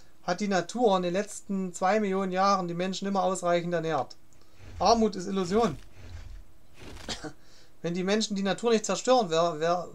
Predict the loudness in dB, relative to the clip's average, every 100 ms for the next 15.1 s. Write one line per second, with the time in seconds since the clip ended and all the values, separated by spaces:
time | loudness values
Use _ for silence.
0 | -2 -2 0 0 2 2 0 -2 0 0
1 | 0 -4 -2 -2 -2 -2 -4 -6 -12 -16
2 | -16 -16 -16 -18 -16 -18 -14 -10 -6 -4
3 | -4 -6 -2 0 2 4 4 4 2 -2
4 | -6 -10 -8 -2 2 4 4 4 2 0
5 | -2 0 2 2 0 -2 0 2 0 -2
6 | -8 -12 -18 -18 -18 -14 -4 -2 -2 4
7 | 6 6 4 4 4 2 0 -2 -2 0
8 | 2 2 0 2 2 2 -2 -2 -2 -6
9 | -6 -12 -12 -4 2 2 2 0 -2 0
10 | -4 -4 -8 -6 -2 0 0 -2 -4 -4
11 | -4 -4 -4 -6 -8 -8 -6 -4 -4 -4
12 | -6 -8 -6 -4 -4 -4 -6 -6 -6 -4
13 | -6 -10 -16 -16 -16 -16 -16 -6 0 0
14 | 0 2 2 2 0 0 -2 0 0 -2